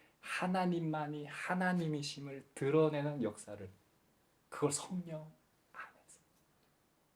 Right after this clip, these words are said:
그래서 세상과 나는 간 곳 없고 구속한 주만 보이게 되는, 그래서 세상이 추구하는 스펙,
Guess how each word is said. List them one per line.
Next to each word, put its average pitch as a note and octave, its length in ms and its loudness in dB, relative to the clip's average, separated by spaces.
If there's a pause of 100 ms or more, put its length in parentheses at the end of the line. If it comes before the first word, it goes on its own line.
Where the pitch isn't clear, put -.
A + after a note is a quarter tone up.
(680)
그래서 C#3+ 580 0 (460)
세상과 C#3+ 580 -6
나는 A2+ 280 -6
간 G#2 200 -10
곳 F#2+ 140 -8
없고 F#3 460 -10 (680)
구속한 D3 640 -8
주만 D#3 520 -2
보이게 A#2+ 460 -2
되는, A2+ 500 -6 (840)
그래서 D3+ 260 2
세상이 F3+ 420 0
추구하는 D#3+ 720 0 (440)
스펙, - 680 -2